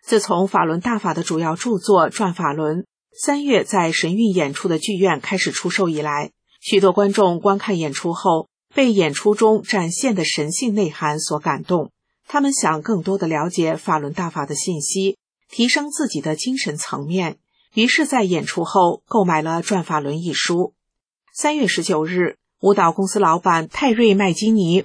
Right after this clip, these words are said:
观看神韵演出后，内心被演出中展现的神性内涵深深地打动，赞叹神韵的节目内涵深刻。他说：“我刚买了《转法轮》，我要回去阅读。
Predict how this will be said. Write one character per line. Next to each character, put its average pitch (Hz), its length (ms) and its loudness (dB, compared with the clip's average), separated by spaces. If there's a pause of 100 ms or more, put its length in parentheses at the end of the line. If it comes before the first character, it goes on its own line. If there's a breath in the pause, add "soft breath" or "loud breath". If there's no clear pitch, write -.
(200)
观 262 200 -2
看 233 200 -2
神 160 200 -2
韵 165 160 -2
演 151 160 -4
出 156 200 -4
后， 160 360 0 (420)
内 277 180 4
心 240 360 2
被 190 220 2
演 170 240 -2
出 - 160 0
中 208 240 2
展 160 220 0
现 185 200 -2
的 165 80 -4
神 156 220 -2
性 202 220 0
内 196 180 0
涵 156 320 -2
深 190 220 -2
深 185 160 -2
地 170 100 -4
打 151 220 -4
动， 165 300 -4 (520)
赞 196 220 2
叹 185 340 0 (180 soft breath)
神 233 260 2
韵 302 120 0
的 233 100 2
节 175 180 -2
目 185 120 -2
内 196 140 -2
涵 151 220 -8
深 185 260 -2
刻。 - 340 -2 (260)
他 - 120 -6
说 190 360 0 (380 soft breath)
：“我 196 220 4
刚 220 220 0
买 180 160 0
了 208 140 -4
《转 185 160 -4
法 160 220 -6
轮》， 160 220 -4 (320)
我 202 100 6
要 208 160 6
回 190 160 2
去 190 160 -2
阅 196 220 2
读。 151 380 -8